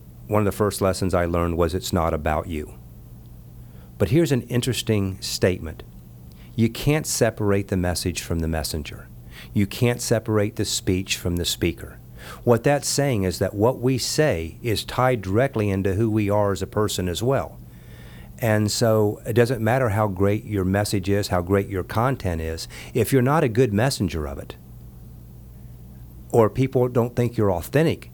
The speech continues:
as a messenger of it, they're not gonna hear it. I mean, two things that, you know, we,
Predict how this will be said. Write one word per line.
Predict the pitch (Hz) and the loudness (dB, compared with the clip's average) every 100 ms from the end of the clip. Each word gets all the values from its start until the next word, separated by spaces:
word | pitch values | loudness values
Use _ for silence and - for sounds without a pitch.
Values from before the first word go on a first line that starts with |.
| - - | -12 -4
as | 92 | -2
a | 90 | 0
messenger | 87 85 82 76 78 | 0 0 -4 -4 -4
of | 80 | -4
it, | - - - | -8 -14 0
they're | 165 | 4
not | 165 165 | 4 2
gonna | 156 143 | 2 2
hear | 131 165 87 | 0 -2 -2
it. | - - - - - - - - - - - - - - | -8 -16 -18 -18 -18 -20 -18 -18 -18 -18 -18 -18 -18 -6
I | 104 | 0
mean, | 101 98 98 101 - - - - - | 2 2 2 -2 -8 -12 -16 -16 -6
two | - 123 | 0 2
things | 123 117 104 | 4 2 2
that, | 104 104 143 | 0 -2 -4
you | 127 | 0
know, | 90 | 0
we, | 87 98 98 | 2 0 0